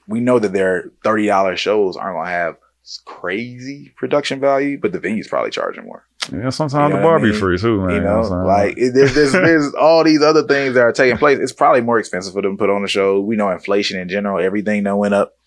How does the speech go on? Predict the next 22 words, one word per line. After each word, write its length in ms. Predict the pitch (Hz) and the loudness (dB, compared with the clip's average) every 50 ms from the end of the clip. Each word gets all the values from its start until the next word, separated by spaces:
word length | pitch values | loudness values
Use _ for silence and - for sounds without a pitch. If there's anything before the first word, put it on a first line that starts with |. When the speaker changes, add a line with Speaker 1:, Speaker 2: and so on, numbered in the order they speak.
| _ _ _ _ _ - | _ _ _ _ _ -12
Speaker 1:
You 140 | 107 92 90 | -8 -2 0
know 60 | 110 | 2
Speaker 2:
Yeah. 40 | 110 107 | 2 2
Speaker 1:
what 60 | 110 | 2
I 40 | 110 | 2
mean? 360 | 110 113 113 113 113 107 107 - - - - - _ | 0 0 0 0 -2 -2 -6 -8 -16 -20 -20 -20 _
So 160 | - - 117 | -2 2 2
I 100 | 113 113 | 2 2
think 400 | 107 - 131 123 117 107 - - - _ _ _ _ _ _ _ _ _ _ _ _ _ _ _ _ _ _ | 2 2 0 0 0 -4 -10 -16 -20 _ _ _ _ _ _ _ _ _ _ _ _ _ _ _ _ _ _
at 140 | - 120 107 | -4 -2 -2
the 80 | 92 98 | -2 -4
very 400 | 87 92 117 131 147 151 131 123 | -2 2 4 4 4 4 4 2
least, 640 | 127 135 180 180 135 110 - - - - - - - _ _ _ _ _ _ _ _ _ _ _ _ _ _ _ _ _ _ _ _ _ - | 2 2 2 2 0 -2 -6 -8 -10 -10 -12 -12 -16 _ _ _ _ _ _ _ _ _ _ _ _ _ _ _ _ _ _ _ _ _ 0
that 220 | 107 - - - | 2 2 2 2
should 160 | - 131 117 | 0 0 -2
encourage 580 | 107 101 95 - 135 151 196 208 202 160 117 110 | -2 -4 -4 0 2 4 6 6 6 4 2 0
you 100 | 113 107 | -2 0
though 340 | 101 92 90 87 85 82 _ _ _ _ _ _ _ - | 0 0 0 -2 -4 -6 _ _ _ _ _ _ _ -12
to 100 | - 107 | -10 -8
be 140 | 95 95 - | -8 -10 -10
cool 500 | - - 104 95 90 87 82 82 87 _ _ | -8 -6 -4 -2 -2 -2 -4 -8 -12 _ _
with 200 | - 87 90 85 | -10 -8 -8 -8